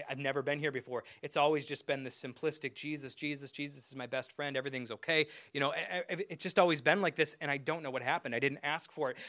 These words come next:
I didn't try to go looking where I shouldn't look. It just, things happened, and I don't know what to do with it. And I now found my, find myself in this place where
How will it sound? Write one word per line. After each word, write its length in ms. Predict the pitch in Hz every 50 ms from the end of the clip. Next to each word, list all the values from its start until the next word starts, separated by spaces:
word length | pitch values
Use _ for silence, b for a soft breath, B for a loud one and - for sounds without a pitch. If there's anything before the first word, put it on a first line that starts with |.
| B B
I 60 | 143
didn't 180 | 156 160 147
try 300 | 131 - - 151 151 165
to 80 | 151 143
go 200 | 131 156 156 156
looking 340 | 147 151 160 - 185 160 156
where 100 | 151 143
I 60 | 135
shouldn't 340 | 127 - - 170 156 135 127
look. 200 | 156 165 156 -
It 120 | 131 123
just, 260 | - - 165 143 - - _ _ - - - _ _ _ _ B B B B B
things 280 | - - 233 262 262 -
happened, 500 | 208 254 339 359 349 - 262 220 196 190
and 80 | 190
I 80 | 185 180
don't 280 | 165 220 226 233 233 220
know 100 | 214 208
what 240 | 196 196 185 -
to 80 | - 175
do 160 | 156 147 208
with 160 | 233 196 -
it. 120 | 165 143 B B B B B
And 120 | 160 151
I 60 | 151
now 160 | 151 165 165 160
found 240 | - 180 160 156
my, 120 | 156 156 170
find 220 | - 175 165 165
myself 320 | 156 147 - - 165 143 -
in 60 | 143
this 140 | 135 123 -
place 320 | - - 160 156 151 -
where 160 | 151 143 135